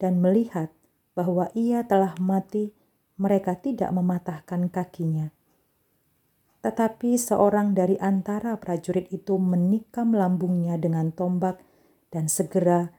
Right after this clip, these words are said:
mengalir keluar darah dan air. Dan orang yang melihat hal itu, yang memberikan kesaksian ini, dan kesaksiannya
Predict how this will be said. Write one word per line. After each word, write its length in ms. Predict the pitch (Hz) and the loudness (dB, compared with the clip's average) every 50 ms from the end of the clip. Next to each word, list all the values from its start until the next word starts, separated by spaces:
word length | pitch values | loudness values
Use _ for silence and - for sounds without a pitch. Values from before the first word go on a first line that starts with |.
| _ _ _ - 175 | _ _ _ -10 -6
mengalir 640 | 170 165 165 160 165 175 175 180 180 185 175 180 - | -4 -2 0 0 2 2 2 2 2 2 0 -2 -2
keluar 480 | - 190 202 220 226 233 233 220 - | -2 0 2 2 2 2 0 -2 -2
darah 400 | 175 160 156 165 160 147 - - | -4 -4 -2 -4 -4 -8 -10 -10
dan 160 | - 165 165 - - | -10 -8 -8 -8 -8
air. 400 | 170 165 165 165 170 160 156 - _ _ _ _ _ _ _ _ _ _ _ _ _ _ _ _ _ _ _ _ _ _ _ _ _ _ _ _ _ _ _ _ | -6 -6 -4 -4 -6 -8 -10 -14 _ _ _ _ _ _ _ _ _ _ _ _ _ _ _ _ _ _ _ _ _ _ _ _ _ _ _ _ _ _ _ _
Dan 240 | - 220 214 220 226 | 0 2 2 4 2
orang 240 | 233 233 254 262 254 | 2 4 4 4 4
yang 240 | 226 214 208 202 | 4 4 2 2
melihat 400 | 196 190 180 196 202 - - - | 2 4 4 2 2 0 -2 -4
hal 160 | 185 196 175 208 | -4 -2 0 0
itu, 320 | 208 208 208 214 220 220 - _ _ _ _ _ _ _ _ _ _ _ _ _ _ _ _ _ _ _ - | -2 -2 -2 -4 -4 -4 -10 _ _ _ _ _ _ _ _ _ _ _ _ _ _ _ _ _ _ _ 2
yang 240 | 196 190 190 190 185 | 2 2 4 2 0
memberikan 720 | 185 180 175 170 185 196 226 247 240 - 247 233 226 226 | 0 0 0 0 2 2 0 0 -2 0 0 0 0 0
kesaksian 720 | 220 - 214 - - 208 208 - - - - 233 233 - | -2 -4 -8 -8 -8 -10 -8 -8 -10 -6 -2 -2 -2 -2
ini, 400 | - 165 165 156 151 151 156 - _ _ _ _ _ _ _ _ _ _ | -2 -2 -2 -2 -2 -4 -6 -12 _ _ _ _ _ _ _ _ _ _
dan 240 | - 180 175 175 175 | -4 -2 -2 -2 -2
kesaksiannya 1000 | - 170 - - 170 165 - - - - 190 180 175 175 170 170 170 165 160 160 | -4 -6 -6 -6 -8 -6 -6 -6 -4 0 0 0 2 2 0 -2 -2 -6 -8 -10